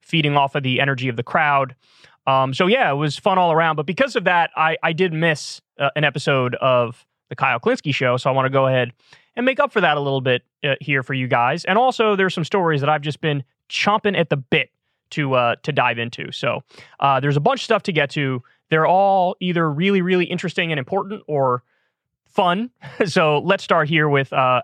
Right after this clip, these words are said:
Alex Jones. So, um, Alex Jones, of course,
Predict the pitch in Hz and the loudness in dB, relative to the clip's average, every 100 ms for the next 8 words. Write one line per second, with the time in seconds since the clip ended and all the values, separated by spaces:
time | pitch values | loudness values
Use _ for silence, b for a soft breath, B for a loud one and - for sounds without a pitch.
0 | - 143 135 - 131 123 123 143 135 123 | 0 -2 -2 -4 -2 -2 -2 0 2 0
1 | - b b b b b - 147 135 131 | -6 b b b b b -2 2 2 -2
2 | - 185 262 - 208 196 175 - 147 139 | -4 0 0 0 0 2 0 0 2 2
3 | - | -2